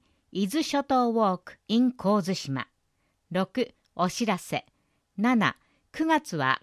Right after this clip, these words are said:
高齢者悪質商法被害防止キャンペーン月間です。八、九月は東京都自殺対策強化月間です。九、大腸がん検診のこと知っていますか？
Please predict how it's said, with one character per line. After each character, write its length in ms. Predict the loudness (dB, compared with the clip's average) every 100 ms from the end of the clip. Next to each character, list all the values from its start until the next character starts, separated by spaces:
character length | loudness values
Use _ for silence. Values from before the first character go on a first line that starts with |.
| _
高 220 | 4 4
齢 240 | 4 2
者 240 | 0 -4 -4 _ _
悪 340 | 0 2 2 0
質 220 | 0 -6
商 280 | 0 0 0
法 260 | 0 -2
被 180 | 0 2
害 220 | 2 2
防 240 | 2 2 2
止 120 | -2
キ 120 | 0
ャ 60 | 0
ン 60 |
ペ 140 | 2 2 2
ー 60 | 2
ン 60 |
月 200 | 0 -2 -2
間 280 | -4 -2 -4
で 120 | -6
す。 200 | -6 -16 _ _ _ _ _ _ _
八、 460 | -6 -4 -4 -8 -10 _ _ _
九 140 | 0 4
月 300 | 4 2 -2
は 260 | -2 -2 0
東 220 | 2 2
京 220 | 2 0 0
都 180 | 0 -2
自 160 | -2
殺 340 | 0 0 0 2
対 180 | 2 4
策 360 | 0 -6 -16
強 220 | -2 -2 2
化 180 | 0
月 180 | 0 -4 -4
間 240 | -4 -4 -2
で 140 | -6
す。 220 | -6 -16 _ _ _ _ _ _ _ _ _
九、 340 | -2 -2 -4 _ _ _ 0
大 220 | 4 4
腸 240 | 4 2
が 140 | 4 2
ん 80 | 2
検 280 | 0 0
診 220 | 0 -2 -2
の 120 | -2
こ 120 | -6
と 240 | -4 -6 -6
知 140 | -14
っ 20 | -4
て 160 | 0
い 100 | 2
ま 140 | 2 -2
す 100 | -4
か？ 200 | -8